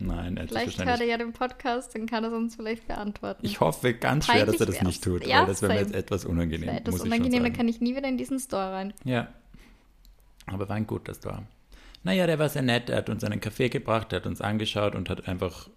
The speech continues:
Speaker 1: freundlich seinen Job gemacht
Speaker 2: Das
Speaker 1: und mehr
Speaker 2: reicht schon.
Speaker 1: braucht's nicht. Mehr braucht's nicht. Und dann bin ich wieder draufgekommen,
Speaker 2: <laughs>
Speaker 1: wie wahnsinnig, äh, wie sagt man da,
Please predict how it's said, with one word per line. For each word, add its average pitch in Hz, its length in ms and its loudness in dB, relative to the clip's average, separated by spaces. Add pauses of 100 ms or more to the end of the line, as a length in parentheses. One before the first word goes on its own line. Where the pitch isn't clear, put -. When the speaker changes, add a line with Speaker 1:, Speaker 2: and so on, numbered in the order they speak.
(200)
Speaker 1:
freundlich 104 540 0
seinen 92 240 2
Job 95 280 0
gemacht 87 480 -2
Speaker 2:
Das - 140 -4
Speaker 1:
und - 80 -4
mehr 247 100 4
Speaker 2:
reicht 254 220 0
schon. 202 180 2
Speaker 1:
braucht's 214 140 -4
nicht. - 260 -8
Mehr 170 120 2
braucht's 190 440 0
nicht. 90 240 -4
Und 113 120 -2
dann 120 120 2
bin 139 100 2
ich 143 140 -4
wieder 127 120 2
draufgekommen, 120 760 0 (180)
Speaker 2:
<laughs> - 180 -20
Speaker 1:
wie 110 340 0
wahnsinnig, 120 680 0 (500)
äh, 98 240 2
wie 104 80 0
sagt 123 280 -2
man 92 120 0
da, 87 240 0